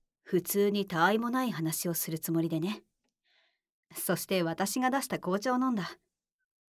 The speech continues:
ところが、その紅茶には睡眠薬が仕込んであった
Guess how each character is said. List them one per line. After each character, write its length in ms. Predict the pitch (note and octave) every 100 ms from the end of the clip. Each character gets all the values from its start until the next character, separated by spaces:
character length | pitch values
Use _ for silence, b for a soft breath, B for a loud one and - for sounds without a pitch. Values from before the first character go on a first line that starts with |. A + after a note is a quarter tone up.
| _ _ _ -
と 140 | E3
こ 140 | D3 A3
ろ 100 | A#3
が、 220 | F#3 F3 B B B B _
そ 160 | - C#4+
の 120 | D4+
紅 220 | D#4 E4
茶 100 | D#4+
に 120 | D#4
は 140 | D4 -
睡 320 | - G#3 C#4
眠 200 | E4 F4+
薬 260 | E4+ - G3
が 140 | D#3+
仕 140 | -
込 180 | - G#3
ん 100 | A#3+
で 140 | F#3+ D3
あ 60 |
っ 60 | F#3 - _
た 260 | - G#3